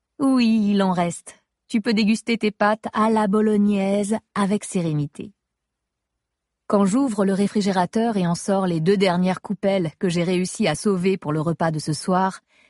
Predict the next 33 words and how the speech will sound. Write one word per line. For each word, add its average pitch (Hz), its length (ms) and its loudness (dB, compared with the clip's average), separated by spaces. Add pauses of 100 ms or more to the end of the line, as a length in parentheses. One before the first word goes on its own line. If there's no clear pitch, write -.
(160)
Emeric 226 560 2
applaudit 226 500 0
des 202 140 2
deux 202 160 2
mains. 147 220 0 (960)
Qu'il 196 220 0
aime 196 240 4
ma 160 220 2
mousse 190 240 2
au 185 40 -2
chocolat 175 460 -2
me 165 120 0
rend 165 200 -2
très 185 220 -4
fière. 175 420 -4 (400)
C'est - 180 0
même 240 200 4
devenu 208 400 2
son 190 180 -4
dessert 214 400 -2
préféré. « 160 540 -4 (1300)
Tu 277 100 2
ne 247 60 2
trouves 277 220 -4
pas 349 200 -4
qu'elle 247 160 0
est 202 140 2
un 226 140 2
peu 269 140 -4
trop 254 200 -4
sucrée - 460 -4
cette 214 200 -6
fois-ci ? » 233 380 -6